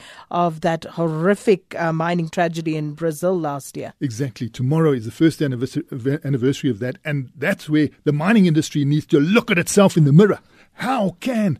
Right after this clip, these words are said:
Speaker 2: you know, we had a disaster, now Brazil had a dis-, disaster, and they need to have an auditing of these sludge dumps. We can't have sludge slides killing people and mine mud flooding people's houses. That's gotta end. They must come up with audits like they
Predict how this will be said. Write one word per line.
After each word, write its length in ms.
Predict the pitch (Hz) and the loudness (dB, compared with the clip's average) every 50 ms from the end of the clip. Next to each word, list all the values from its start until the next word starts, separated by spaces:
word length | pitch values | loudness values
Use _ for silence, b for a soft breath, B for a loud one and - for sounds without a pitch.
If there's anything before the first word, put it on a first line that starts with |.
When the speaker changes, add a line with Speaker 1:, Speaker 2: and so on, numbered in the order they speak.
| B B B B B | B B B B B
Speaker 2:
you 80 | 165 | 4
know, 220 | 156 175 160 147 - _ | 4 6 4 2 2 _
we 360 | 180 147 165 214 247 233 190 | -2 0 2 2 2 0 0
had 200 | - 127 160 143 | -2 -2 0 0
a 60 | 147 | 0
disaster, 580 | 120 120 131 110 110 120 113 110 - - 147 143 | 0 0 -2 -2 -2 -2 -4 -4 -4 -2 -2 0
now 160 | 147 156 139 | 0 0 -2
Brazil 360 | 110 117 123 117 262 294 240 | -2 -4 -4 -2 -2 0 0
had 100 | 190 156 | 0 0
a 140 | 139 127 120 | -2 -2 -4
dis-, 140 | 113 110 - | -6 -8 -10
disaster, 680 | - 117 135 135 104 113 113 110 104 - - 156 143 B B B B B B B - | -6 -4 -2 -2 -2 -4 -6 -6 -8 -4 -4 -4 -4 B B B B B B B -4
and 240 | 190 170 170 165 - | -2 0 0 -2 -4
they 360 | - 165 131 147 214 269 294 269 | -8 -6 -4 -2 -2 0 0 2
need 260 | 196 175 175 180 - | 2 0 0 -2 -4
to 120 | - 165 | -4 -2
have 100 | 160 151 | -2 -2
an 180 | 151 170 185 _ _ 285 | -2 -4 -6 _ _ -6
auditing 520 | 311 285 254 202 - - 175 156 139 - _ - | -4 -4 -4 -6 -4 -4 -6 -6 -6 -8 _ -8
of 220 | 165 165 147 131 | -6 -6 -6 -6
these 260 | 135 160 160 139 - - _ _ | -6 -6 -6 -6 -8 -12 _ _
sludge 640 | - - - - - 185 220 240 254 190 151 139 120 | -16 -14 -12 -10 -8 -8 -4 -4 -4 -4 -4 -6 -4
dumps. 380 | 131 175 180 160 - - - | -2 0 0 -2 -2 -4 -4
We 80 | 143 156 | -4 -4
can't 320 | - - 202 233 262 262 | -4 -6 -10 -10 -6 -6
have 140 | 247 214 - | -4 -4 -4
sludge 400 | - - - 233 202 202 220 - | -6 -8 -8 -6 -4 -4 -4 -4
slides 420 | - - 196 190 170 180 170 - | -4 -4 -2 -2 -2 -2 -4 -6
killing 300 | - - - 190 190 170 | -8 -8 -4 -2 -2 -2
people 280 | - 190 180 170 - 147 | -2 -4 -4 -2 -2 -2
and 160 | 139 131 127 | -2 -2 -2
mine 420 | 139 151 160 170 180 196 185 165 151 | -2 -2 -2 0 2 4 4 4 4
mud 260 | 151 160 165 - - | 2 0 0 -2 -4
flooding 520 | - - - 208 190 196 190 170 165 170 | -10 -12 -10 -4 -2 0 0 4 4 2
people's 400 | 165 165 175 170 175 175 156 131 | 4 4 2 2 2 2 0 0
houses. 460 | 120 117 147 180 170 180 147 139 107 | 0 -2 -2 0 0 2 0 0 0
That's 200 | 117 170 190 - | 0 0 0 0
gotta 300 | - - 190 175 180 180 - _ _ | 0 0 0 0 0 -2 -4 _ _
end. 300 | - 240 202 156 127 - B B B | 0 2 2 2 0 -2 B B B
They 100 | B 170 | B 2
must 240 | 165 165 147 - - | 2 2 2 0 -4
come 220 | - 208 214 214 208 | -4 -2 0 2 0
up 120 | 185 143 | 0 0
with 140 | 175 147 - - - - | 0 -2 -2 -6 -6 0
audits 380 | 294 330 311 214 160 - - 160 | 2 2 4 2 0 -2 -2 -2
like 160 | 156 160 - | -2 0 0
they 180 | - 185 196 | 0 0 0